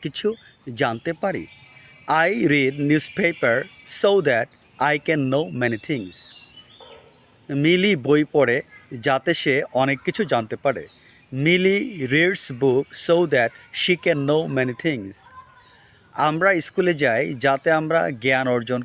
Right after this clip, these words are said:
করতে পারি। We go to school so that we can gain knowledge। এগুলো সবই ছিল প্রেজেন্টে, এই জন্য আমরা so that এর পরে সাবজেক্ট দিলাম, তারপরে can দিয়েছি। চলুন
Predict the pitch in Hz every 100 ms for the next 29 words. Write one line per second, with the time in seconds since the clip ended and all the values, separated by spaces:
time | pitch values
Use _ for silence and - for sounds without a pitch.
0 | 139 127 139 - 92 120 101 - - -
1 | - 143 160 185 185 117 147 160 175 -
2 | 151 - 143 123 135 175 180 139 113 110
3 | - 127 143 160 165 - 135 113 127 -
4 | - 127 120 131 131 123 139 175 135 90
5 | - - - - - - - - 156 151
6 | 185 202 - 185 185 - 180 156 165 156
7 | 135 147 - 156 131 160 156 147 131 170
8 | - 135 147 143 - 151 156 127 120 143
9 | 151 175 233 - - - - 120 - 175
10 | - 165 180 175 135 107 - 87 - -
11 | - - 180 170 143